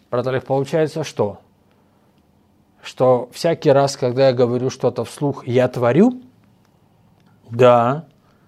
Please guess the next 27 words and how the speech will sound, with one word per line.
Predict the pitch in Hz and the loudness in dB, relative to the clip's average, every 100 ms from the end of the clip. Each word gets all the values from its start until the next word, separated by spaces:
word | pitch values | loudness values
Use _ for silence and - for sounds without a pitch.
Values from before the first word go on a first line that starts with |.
| _ - | _ -4
Ну, | 175 | 2
я | 151 165 | 6 6
же | 143 143 | 6 2
не | 143 | 2
молюсь. | 135 160 247 - - _ _ _ _ _ _ - | 4 6 4 2 -16 _ _ _ _ _ _ -6
Подождите. | 139 156 135 98 - 90 - - | 0 2 2 -2 -8 -20 -20 -10
Слово | 233 262 226 | -4 0 4
«молитва» — | 196 196 269 277 135 110 90 _ - - - - | 6 6 4 0 0 0 -4 _ -20 -20 -20 -8
это | 175 202 180 | 0 2 0
слово, | - - 233 | -6 0 2
которое | 214 175 185 190 | 2 2 2 2
придает | 170 170 156 165 151 - | 2 0 2 0 0 -10
фокус | - 202 165 135 - | 2 4 4 -4 -10
творческому | 131 110 - 107 - 113 104 | -4 -4 -4 -16 -10 -8 -8
процессу. | 120 107 107 95 - _ _ _ - - - | -10 -10 -10 -12 -18 _ _ _ -20 -20 -4
Или | 170 185 | 2 4
обозначает | 170 170 156 165 - 170 156 - | 4 4 2 -2 2 2 2 2
то, | 185 | 0
что | - 156 | 2 -4
то, | - 165 | 0 -2
что | - 143 | 2 2
вы | 139 139 | 4 4
говорите, | 139 147 202 214 135 101 - _ _ _ _ _ - | 4 4 4 0 -2 -4 -8 _ _ _ _ _ -2
это | 156 156 156 156 | -2 2 4 4
творческий | - 180 170 - 135 - 123 | 6 4 4 2 -4 -2 -4
процесс, | 135 135 - 202 | -2 -4 2 2
базирующийся | 156 131 120 170 170 160 - - 147 - | 4 2 4 4 6 4 0 -4 -4 -4